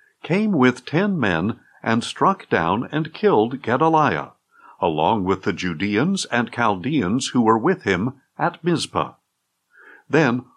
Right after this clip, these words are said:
all the people, small and great, together with the commanders of the army, arose and fled to Egypt for fear of the Chaldeans.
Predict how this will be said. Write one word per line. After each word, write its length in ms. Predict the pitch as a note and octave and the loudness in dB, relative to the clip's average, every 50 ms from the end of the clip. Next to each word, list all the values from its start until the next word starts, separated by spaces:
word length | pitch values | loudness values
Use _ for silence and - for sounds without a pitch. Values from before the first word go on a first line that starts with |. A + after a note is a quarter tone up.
| _ _ | _ _
all 360 | - G#2 G#2 C3+ F3 F#3+ D#3+ | 0 2 4 4 4 2 2
the 120 | B2 A#2 | 2 0
people, 520 | A2 - G#2 F#2+ - - G2 A#2 D#3 D#3+ - | 0 0 -4 -6 -2 0 0 0 0 0 -4
small 540 | - - - A2+ A2 B2 D3+ F#3+ G3 F#3 - - | -10 -6 -2 2 2 4 4 2 0 -2 -6 -4
and 220 | F3 F#3+ F#3 D#3 | -4 -4 -4 -4
great, 380 | - B2+ B2 A2+ A2 C#3 D#3 - _ _ _ _ _ _ | 0 0 2 2 2 0 -4 -12 _ _ _ _ _ _
together 460 | - A2+ F#2+ D#2 F2 F#2+ A2 A#2+ G#2 | -6 -4 -2 0 -2 0 0 0 0
with 200 | F#2 F#2+ G2 F#2+ | 2 2 0 2
the 100 | - G#2 | 2 -2
commanders 600 | F#2 - F#2 E2+ E2+ F#2 B2 B2 G2+ G2+ F#2 - - | 0 0 -2 0 2 0 0 2 0 0 0 0 -4
of 80 | F2+ | -2
the 140 | D#2+ G2 F#2+ | -2 -4 -2
army, 520 | E2 G#2 B2 D3 A2+ F2 F2 F2 G#2 - _ _ _ _ - _ _ - | 0 0 0 2 2 0 -2 -4 -6 -10 _ _ _ _ -20 _ _ 0
arose 600 | A2 A2 A2 G2+ G#2 B2 D3+ E3+ G3 G#3 F#3+ - - | 0 0 2 2 2 4 4 4 2 0 -4 -6 -4
and 200 | - C#3 C#3+ B2 | -2 -2 -2 -2
fled 360 | - - - C3 C3 D#3+ D#3+ | -6 -2 0 0 0 0 -2
to 180 | - F#3 G3 - - | -4 -6 -6 -6 -6
Egypt 460 | D#3+ D#3+ C#3 G#2+ - G2 F#2+ F#2+ - - _ _ _ _ _ | -6 -6 -4 0 -2 -2 -2 -2 -12 -20 _ _ _ _ _
for 200 | - D3 D3 C3 | 0 2 2 2
fear 420 | - - - G3 E3+ A#2 G2 - | 2 -2 0 2 4 4 4 4
of 200 | - - C3 B2+ | 2 0 -4 0
the 100 | B2+ D3 | 0 -2
Chaldeans. 960 | C#3+ - C3+ C#3 C#3 C3+ B2+ C3 A2 E2+ C#2+ C2 C2 C2+ _ _ - - - | 0 0 0 0 0 0 0 -2 -2 -2 -4 -6 -10 -18 _ _ -16 -16 -16